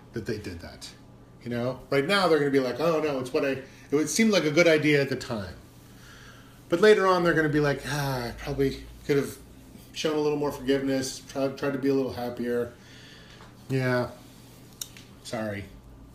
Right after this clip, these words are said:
Don't apologize to me. And I don't apologize because I try not to do mean, selfish, spiteful, vengeful things. I write about it.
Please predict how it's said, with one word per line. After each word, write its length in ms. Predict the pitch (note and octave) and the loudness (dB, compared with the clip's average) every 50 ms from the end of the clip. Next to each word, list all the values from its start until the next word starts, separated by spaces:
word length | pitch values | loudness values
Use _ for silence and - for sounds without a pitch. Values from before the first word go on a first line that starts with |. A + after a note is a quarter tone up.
| - - - - - - - - - - - - - - - - - - - - - - - - - | -20 -20 -20 -20 -20 -20 -20 -20 -20 -20 -20 -20 -20 -20 -20 -20 -20 -20 -20 -20 -20 -20 -20 -14 -8
Don't 100 | B2+ D#3+ | -6 -6
apologize 440 | G3 - G#3 G#3+ G#3+ - G#3+ G3+ - | -4 -2 0 0 0 2 0 0 -2
to 100 | - D3 | -2 -2
me. 320 | E3 G#3 G3+ A#2 G#2 - - - - - - - - - - - - - - - - - - - - - - - - - - - - - - - - - - - - - - - | 0 0 0 0 -2 -8 -14 -18 -20 -20 -20 -20 -20 -20 -20 -20 -20 -20 -20 -20 -20 -20 -20 -20 -20 -20 -20 -20 -20 -20 -20 -20 -20 -20 -20 -20 -20 -16 -16 -16 -16 -14 -10 -4
And 140 | B2+ C3 C#3 | -2 0 2
I 100 | C3+ E3 | 2 4
don't 220 | F#3 G3 F#3 F3 | 4 4 2 2
apologize 880 | C#3+ - D3 C#3+ C3+ B2+ A#2+ C3 B2 B2 B2 B2 A#2+ - - - - - - - - - - | 2 2 2 2 2 2 0 0 0 0 0 0 -2 -2 -6 -8 -10 -14 -20 -20 -20 -12 -6
because 360 | - D3 C#3+ D3+ D3+ C#3+ C#3 | -4 -2 2 2 2 2 2
I 180 | C#3 - - C#3 | 0 -2 -4 -2
try 320 | C3+ - - D3+ C#3+ D3 | -2 0 -2 0 0 0
not 140 | D3 C#3+ C#3 - | 0 -2 -2 -2
to 100 | D3 C3 | -4 -4
do 400 | A#2 C3 C3 B2+ B2 B2 A#2+ A#2 - - - | -2 -2 0 0 0 0 -2 -4 -10 -12 -6
mean, 540 | A#2+ B2+ C3+ C3+ C3 C3 C3 C3 B2+ - - - | -2 0 0 2 2 0 0 -2 -4 -6 -10 -12
selfish, 600 | - - - B2+ A#2 A#2 - B2 A2 - - - - | -10 -4 -2 -2 -2 -2 -4 -6 -6 -6 -8 -10 -14
spiteful, 640 | - - - - A#2 A2+ A2+ - - A#2 A2+ A2 - - - | -16 -12 -8 -6 -4 -4 -4 -4 -6 -6 -6 -8 -10 -16 -12
vengeful 560 | - A2+ G#2+ G#2+ A2 G#2 - - G#2+ G2+ - - - | -8 -8 -6 -6 -6 -8 -8 -8 -10 -10 -10 -14 -14
things. 460 | - - A#2+ F2 D#2+ - - - - - - - - C#3 | -8 -6 -6 -6 -6 -10 -14 -16 -16 -18 -20 -14 -6 0
I 40 | |
write 200 | D3 G#3 A#3 G3+ | 4 6 6 6
about 200 | C#3+ - - - | 4 0 -6 -10
it. 60 | - | -12